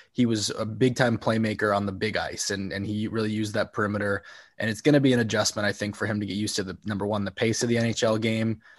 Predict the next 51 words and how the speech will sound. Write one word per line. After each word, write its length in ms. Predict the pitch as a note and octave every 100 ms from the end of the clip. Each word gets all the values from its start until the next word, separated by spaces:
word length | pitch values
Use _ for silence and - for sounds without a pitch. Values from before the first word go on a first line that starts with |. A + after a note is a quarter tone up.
| _ _ -
and 100 | A2+
number 220 | A2 G#2
two, 140 | A2+
the 60 | G#2
parameters 600 | - G2+ G2 G2 F#2+ F#2+
of 60 | G2
the 80 |
N 80 | F#2+
H 180 | F#2 -
L 120 | F#2+
game. 320 | F#2+ F#2+ F#2+
And 100 | F#2+
so 220 | - G2 F#2+
I 100 | G#2+
think 160 | B2
that 180 | A#2 F2+
was 140 | G2+
a 60 | G#2+
big 180 | G2+ G2+
difference 460 | G#2 - G#2 G2+
to 100 | -
maybe 240 | G2+ G2+ G2
explain 400 | - - G2 G2
why 480 | G2 G2 G2 G2 G2+
I, 220 | G2+ G2 F#2+ -
I've 240 | G2+ F#2+
had 180 | G#2+ G2+
those 200 | G2+ G2
flipped. 420 | - G#2+ A2 -
And, 180 | F#2+ G2
and, 240 | G2+ G2+ F#2
and 120 | A2+
Veleno, 300 | B2 C#3+ D#3
I 100 | A2+
think, 220 | B2 A2+
looks 220 | G#2 G2
N 100 | F#2+
H 160 | G2 F2+
L 140 | F2+
ready. 320 | G2 G#2 F#2+
He 80 | G2
just 300 | F#2+ F#2 - - - - -
probably 200 | G#2 G#2
didn't 180 | G2+ G2
make 180 | G2+
as 100 | G2
big 220 | G2 G#2 F#2+
of 140 | F#2
a, 240 | E2+ F#2 - _ -
you 80 | G2+
know, 240 | F2 G2+